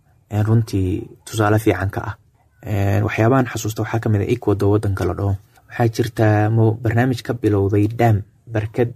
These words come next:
meelaha koley biyaha inta lagu keeno korontada iyo wax laga dhaliya ah oo uu u dhashay mashruuc uu u fuliyey.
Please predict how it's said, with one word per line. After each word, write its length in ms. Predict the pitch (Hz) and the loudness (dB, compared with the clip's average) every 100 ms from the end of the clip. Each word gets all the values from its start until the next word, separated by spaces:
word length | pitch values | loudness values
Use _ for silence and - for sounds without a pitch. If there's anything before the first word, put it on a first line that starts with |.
| _ | _
meelaha 380 | 113 107 113 113 110 _ _ | -4 -2 0 0 -2 _ _
koley 280 | 117 110 101 - - - - | 2 2 2 -4 -20 -20 -14
biyaha 240 | - 117 117 | 0 4 4
inta 140 | 110 | 4
lagu 160 | 113 113 | 2 2
keeno 240 | 113 98 98 | 0 -2 -2
korontada 400 | 107 104 123 113 | 0 0 2 0
iyo 160 | 104 | 0
wax 120 | 101 - | -4 0
laga 160 | 107 | 2
dhaliya 320 | 104 101 95 95 | 2 2 0 0
ah 100 | 98 - | -4 -8
oo 140 | 69 71 | -6 -4
uu 200 | - 107 | -2 -2
u 40 | |
dhashay 220 | 98 98 | -2 -2
mashruuc 320 | 98 98 117 92 | -2 2 2 2
uu 160 | 90 | -2
u 40 | - | -4
fuliyey. 440 | - 95 101 113 | -4 0 2 2